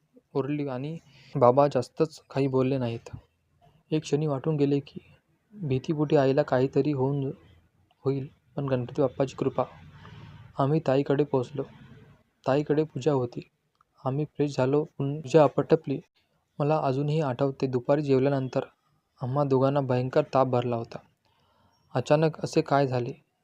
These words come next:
याचे कारणही आम्हाला उमगले नव्हते. आम्ही घडलेला प्रसंग ताई आणि जीवला सांगितला. अमावस्या असूनही आम्ही वेळेचं गांभीर्य लक्षात घेतले नाही आणि त्यामुळेच हा विचित्र अनुभव, अनुभव वाट्याला आला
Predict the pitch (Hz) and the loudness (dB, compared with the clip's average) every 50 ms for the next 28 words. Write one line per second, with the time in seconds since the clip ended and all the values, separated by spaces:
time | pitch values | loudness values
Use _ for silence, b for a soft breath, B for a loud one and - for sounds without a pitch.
0 | _ _ 139 127 123 - - 156 143 139 131 135 139 139 147 156 147 135 127 135 | _ _ -6 -6 -4 -4 -4 -2 0 -2 0 0 -2 -2 -2 -2 -2 -4 -4 -4
1 | 135 139 143 147 - - _ - 131 131 131 135 139 135 135 123 120 - - 156 | -2 -2 -2 -4 -6 -8 _ -4 -2 -2 0 0 0 0 -2 -4 -6 -10 -14 -18
2 | - _ _ _ _ _ _ _ _ _ _ _ _ _ _ _ _ _ _ _ | -18 _ _ _ _ _ _ _ _ _ _ _ _ _ _ _ _ _ _ _
3 | _ _ - 139 151 165 151 135 123 - 151 147 156 151 - - 143 - 147 147 | _ _ -4 -2 0 0 0 0 -2 0 0 0 2 2 0 -2 -2 -2 -2 -2
4 | 151 - - 131 127 139 147 147 135 131 143 139 131 131 131 131 139 139 - 127 | -2 -2 0 0 0 2 2 0 0 -2 -2 -2 -2 0 0 0 0 -2 -2 -4
5 | 120 123 117 123 123 143 - _ _ _ _ _ _ _ _ _ _ _ _ _ | -6 -4 -6 -6 -8 -12 -14 _ _ _ _ _ _ _ _ _ _ _ _ _
6 | _ _ _ _ _ _ _ - 127 135 147 151 - - 170 160 156 - - - | _ _ _ _ _ _ _ 2 2 4 2 2 0 0 0 0 0 0 -2 -4
7 | 156 - - 160 160 139 135 139 - - _ _ - 135 139 151 160 160 165 151 | -2 0 2 2 2 2 0 -2 -8 -12 _ _ -4 -2 -2 -2 -2 -2 -2 -2
8 | 135 135 135 139 143 139 165 147 139 127 127 123 123 135 135 147 143 135 123 - | 0 0 2 2 2 2 0 0 0 -2 -2 0 2 4 4 4 2 2 0 -2
9 | - 147 143 131 - - - 147 131 123 117 113 117 - _ _ _ _ _ _ | -2 -4 -4 -4 -8 -6 -4 -2 -2 -2 -2 -4 -6 -12 _ _ _ _ _ _
10 | _ _ _ _ _ _ _ 143 147 151 - - 139 135 135 135 143 147 156 151 | _ _ _ _ _ _ _ -4 -4 -4 -4 -4 -4 -2 -2 0 0 0 0 -2
11 | - - 139 139 131 127 - - 135 - 160 151 135 123 127 123 135 139 147 - | 0 2 2 2 2 2 -2 -6 -4 0 0 2 2 0 -2 -2 -2 -2 -2 -4
12 | - _ _ _ _ _ _ _ _ _ _ _ _ _ _ _ - 131 131 135 | -6 _ _ _ _ _ _ _ _ _ _ _ _ _ _ _ -6 -6 -4 -2
13 | 139 151 160 156 139 123 - 143 143 143 139 131 123 127 127 143 | 0 0 0 0 0 -2 0 0 0 2 2 0 0 -2 -4 -6